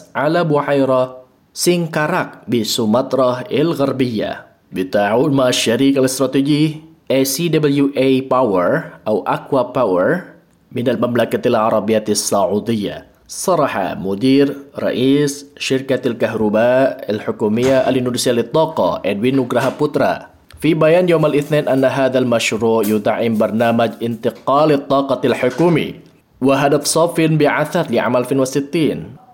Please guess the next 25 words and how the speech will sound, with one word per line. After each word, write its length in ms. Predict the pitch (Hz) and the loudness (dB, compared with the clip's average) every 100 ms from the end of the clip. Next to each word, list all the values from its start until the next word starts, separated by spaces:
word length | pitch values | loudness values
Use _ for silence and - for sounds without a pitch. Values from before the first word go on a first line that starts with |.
| - | -2
وبرنامج 800 | 135 127 117 107 127 127 127 117 | 0 2 0 0 0 2 2 2
هيجاونيسيا. 960 | 165 160 165 160 160 190 190 139 - - - - _ _ _ _ _ | 0 2 2 4 4 2 2 2 0 -2 -12 -18 _ _ _ _ _
وقال 360 | 139 156 196 226 | -4 0 2 2
إدوين 400 | 180 180 123 123 | 4 2 2 2
أيضا 280 | 117 98 82 | 0 0 -2
إن 340 | - 131 156 | 0 0 2
هذا 320 | 156 190 208 | 2 2 2
المشروع 680 | 196 185 165 - 156 185 151 | 2 2 0 0 2 2 2
هو 320 | 123 127 160 | 0 2 2
جزء 540 | 139 170 156 - - 185 | 4 4 2 0 0 0
من 360 | 120 110 95 | 2 0 0
خطة 500 | 101 175 160 - 120 113 | -2 -2 -2 -2 -2 0
أعمال 600 | 110 92 135 170 165 151 | -2 0 0 0 0 -2
إمدادات 520 | 127 117 104 143 147 | 2 2 2 2 0
الكهرباء 680 | 185 147 139 190 175 110 110 | -2 -2 0 0 2 0 -2
ألفين 240 | 113 123 | -2 -2
وواحد 340 | 113 113 107 107 | 0 0 -2 -2
وعشرين 640 | 95 104 - 156 190 196 - - | -2 -2 -2 2 2 0 -6 -8
حتى 260 | - 190 185 | -4 0 0
ألفين 320 | 156 160 156 | 0 0 2
وثلاثين، 880 | 143 139 123 127 123 170 101 71 - - _ - | 2 0 0 -2 0 0 0 -2 -10 -18 _ -8
من 140 | 101 | -2
المتوقع 520 | 107 113 120 120 123 | 0 2 2 0 2
يصبح 540 | 120 120 - 131 127 131 | 2 0 -2 -4 -2 0
أكبر 640 | 151 - 139 151 165 170 | -2 -4 0 2 2 0